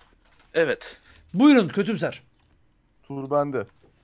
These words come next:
Speaker 1: Close Assault'umuzu da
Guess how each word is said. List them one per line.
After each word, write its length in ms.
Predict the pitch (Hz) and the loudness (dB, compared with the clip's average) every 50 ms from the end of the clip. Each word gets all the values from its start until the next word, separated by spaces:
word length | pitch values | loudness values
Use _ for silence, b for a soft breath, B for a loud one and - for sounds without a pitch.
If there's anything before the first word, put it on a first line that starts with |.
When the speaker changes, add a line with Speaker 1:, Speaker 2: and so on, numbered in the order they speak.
| _ _ _ _ _ _ _ _ _ _ _ _ _ _ _ _ _ - _ _ _ _ _ _ _ _ _ _ _ - | _ _ _ _ _ _ _ _ _ _ _ _ _ _ _ _ _ -20 _ _ _ _ _ _ _ _ _ _ _ -20
Speaker 1:
Close 300 | - - - 139 131 139 | -14 -12 -12 -12 -10 -10
Assault'umuzu 640 | 143 131 - - 131 127 - - 135 127 120 120 131 | -12 -10 -8 -8 -8 -8 -8 -12 -16 -16 -14 -14 -12
da 40 | 123 | -10